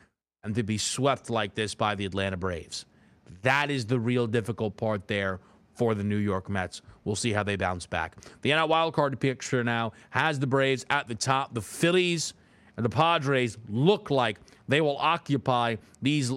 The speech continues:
final couple of spots here. Donnie, the Phils with two consecutive wins,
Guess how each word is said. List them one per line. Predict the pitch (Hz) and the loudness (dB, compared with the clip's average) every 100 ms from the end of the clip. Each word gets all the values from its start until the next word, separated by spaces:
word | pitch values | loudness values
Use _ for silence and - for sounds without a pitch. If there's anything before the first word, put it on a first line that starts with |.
| - | -8
final | - 139 147 156 139 | 0 2 4 2 0
couple | - 135 123 | 0 0 0
of | 113 | -4
spots | - 151 165 - - | 2 2 2 -2 -2
here. | 156 156 143 151 | 0 2 0 -2
Donnie, | - 143 143 143 | 0 2 2 2
the | 131 | -2
Phils | - 165 151 135 123 | -2 2 4 4 2
with | 120 117 | 0 -2
two | - 147 | 0 0
consecutive | 135 127 156 139 135 120 104 | 0 0 0 0 -2 -4 -2
wins, | 120 170 175 165 | 0 2 2 -2